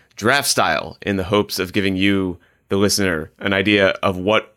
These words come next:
the best games are to watch. And, Brooks, we have a really, really packed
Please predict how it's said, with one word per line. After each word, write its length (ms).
the 100
best 260
games 280
are 280
to 140
watch. 480
And, 360
Brooks, 260
we 120
have 100
a 40
really, 240
really 220
packed 460